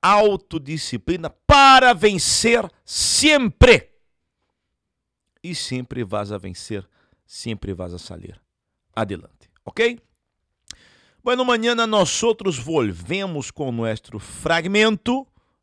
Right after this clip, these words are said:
y los esperamos mañana. Hasta luego.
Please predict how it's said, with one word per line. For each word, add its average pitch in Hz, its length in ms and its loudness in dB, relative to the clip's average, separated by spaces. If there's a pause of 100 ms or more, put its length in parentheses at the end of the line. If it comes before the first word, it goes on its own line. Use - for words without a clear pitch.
(240)
y 196 280 -10 (240)
los - 640 -10
esperamos 95 800 -12
mañana. - 540 -20
Hasta - 260 -6
luego. 175 640 0